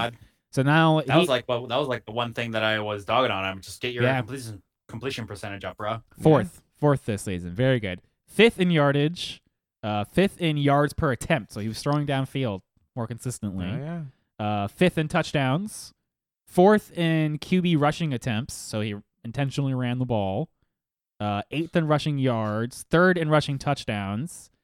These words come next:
Speaker 2: As I mentioned, second in fumbles lost. So not good.
Speaker 3: No.
Speaker 2: He lost a lot of fumbles
Speaker 3: That's bad.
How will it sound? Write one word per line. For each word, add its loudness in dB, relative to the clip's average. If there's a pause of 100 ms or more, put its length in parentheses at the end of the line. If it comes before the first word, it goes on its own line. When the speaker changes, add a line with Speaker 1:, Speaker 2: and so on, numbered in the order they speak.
(220)
Speaker 2:
As 0
I 2
mentioned, 0
second 0
in -2
fumbles 0
lost. -2
So -10
not -8
good. -6 (120)
Speaker 3:
No. -8
Speaker 2:
He -2
lost -4
a -10
lot -4
of -4
fumbles -6
Speaker 3:
That's -16
bad. -18